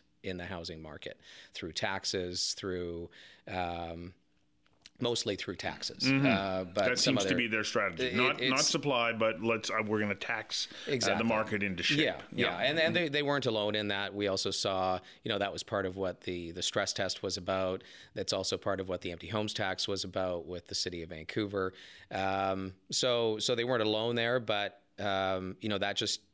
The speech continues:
Speaker 1: piled on. So
Speaker 2: And, and didn't they also increase the for-, uh, uh, the percentage of the foreign, uh, buyer
Speaker 1: Correct.
Speaker 2: tax as well, from
Speaker 1: Yes.
Speaker 2: fifteen to twenty percent?
Speaker 1: That's correct.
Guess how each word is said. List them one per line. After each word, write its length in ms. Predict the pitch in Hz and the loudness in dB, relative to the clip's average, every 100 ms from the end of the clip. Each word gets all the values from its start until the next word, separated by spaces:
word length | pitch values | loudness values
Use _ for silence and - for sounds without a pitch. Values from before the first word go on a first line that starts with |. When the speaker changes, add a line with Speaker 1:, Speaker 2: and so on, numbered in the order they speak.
| _ | _
Speaker 1:
piled 340 | - 107 95 90 | -4 -2 -2 -4
on. 300 | 85 - - _ _ - | -6 -12 -20 _ _ -4
So 600 | - 104 95 92 92 - - - | 0 2 2 0 -2 -6 -8 -4
Speaker 2:
And, 140 | 127 - | -2 0
and 180 | 147 | 2
didn't 200 | 147 175 | 2 2
they 120 | 156 151 | 2 2
also 300 | 147 - 135 | 2 2 2
increase 520 | 131 131 131 123 - | 2 2 2 0 0
the 80 | - | -4
for-, 300 | - 120 101 | 0 0 2
uh, 60 | |
uh, 520 | 107 104 - 98 98 98 | 2 0 0 2 2 0
the 100 | 95 | -2
percentage 600 | - 104 - 139 127 107 | 0 2 2 2 2 0
of 80 | 98 | -2
the 60 | |
foreign, 440 | - 117 104 98 95 | -2 0 2 2 0
uh, 160 | 90 | 0
buyer 240 | 90 95 98 | 0 2 2
Speaker 1:
Correct. 160 | 85 | 2
Speaker 2:
tax 280 | 92 87 - | -2 -2 -2
as 60 | 98 | 0
well, 120 | 104 | 2
from 60 | |
Speaker 1:
Yes. 180 | 101 98 | 2 0
Speaker 2:
fifteen 280 | 110 - 107 | 0 2 2
to 60 | 92 | 0
twenty 280 | - 107 85 | -2 -2 -2
percent? 400 | 95 - 87 - | -4 -2 -4 -2
Speaker 1:
That's 220 | 98 92 | -2 -2
correct. 460 | - 90 - - | -2 -6 -6 -14